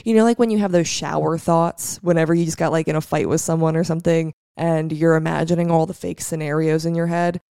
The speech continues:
this Juno does that a lot with their partner when they don't feel heard.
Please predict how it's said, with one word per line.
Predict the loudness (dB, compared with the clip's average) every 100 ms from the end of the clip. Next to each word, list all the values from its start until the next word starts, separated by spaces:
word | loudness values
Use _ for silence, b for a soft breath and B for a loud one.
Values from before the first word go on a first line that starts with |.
| _
this | 0 0 0
Juno | 0 2 2
does | 0 0
that | -2
a | -2
lot | -2 0 0
with | -2 -6 -6
their | -8
partner | -6 -6 -6 -6
when | -6 -6
they | -4
don't | -2 -4 -4
feel | -6 -6
heard. | -6 -6 -4 -6 -8